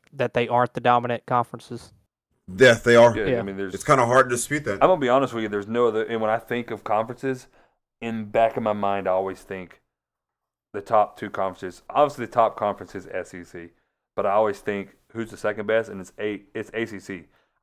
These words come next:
Speaker 3: I don't even have a second guess. Half the time, I have to think about who's even in the other conferences.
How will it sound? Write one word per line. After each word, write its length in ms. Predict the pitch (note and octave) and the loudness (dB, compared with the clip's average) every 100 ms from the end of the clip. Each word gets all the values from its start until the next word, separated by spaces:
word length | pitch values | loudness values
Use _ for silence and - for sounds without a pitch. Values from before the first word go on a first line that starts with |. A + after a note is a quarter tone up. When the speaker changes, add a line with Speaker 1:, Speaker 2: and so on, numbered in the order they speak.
| - | -2
Speaker 3:
I 120 | A#2+ | 2
don't 200 | D#3 C#3+ | 2 2
even 220 | C3 A#2 | -4 -2
have 240 | A2 A2 | -2 -2
a 120 | G#2 G2 | -2 -8
second 380 | - G#2 G2 F#2 | -8 -8 -8 -6
guess. 260 | G2+ F#2+ _ _ _ | -6 -6 _ _ _
Half 180 | - B2 | 0 0
the 60 | C3 | 0
time, 280 | C3+ A#2+ | 0 0
I 100 | A2 | 0
have 100 | A2+ | -2
to 80 | A2 | -4
think 280 | - A2+ A2+ | -6 -4 -4
about 300 | G2+ G2 - | -2 -2 -2
who's 240 | A2+ A2 G2+ | -8 -8 -8
even 260 | G#2 G2+ G2 | -8 -8 -8
in 160 | A2 | -8
the 120 | G#2+ | -4
other 160 | F#2+ F2+ | -6 -6
conferences. 640 | - F#2+ F2+ - E2+ - | -6 -6 -6 -14 -18 -20